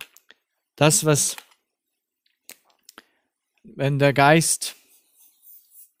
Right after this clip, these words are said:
was der Geist ist, dann hat der Geist eine Zentrale, von wo er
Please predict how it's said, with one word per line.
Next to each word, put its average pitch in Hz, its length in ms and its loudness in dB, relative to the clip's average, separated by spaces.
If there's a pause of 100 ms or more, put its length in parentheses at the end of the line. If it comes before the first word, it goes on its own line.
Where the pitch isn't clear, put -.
(600)
was 135 220 -8
der 135 140 0
Geist 147 440 2
ist, - 540 -6 (4000)
dann 139 420 0 (380)
hat 156 220 -2
der 156 100 2
Geist 151 680 0 (1400)
eine 143 480 4 (1000)
Zentrale, 147 880 0
von 131 400 -8
wo 151 300 -2
er 147 380 4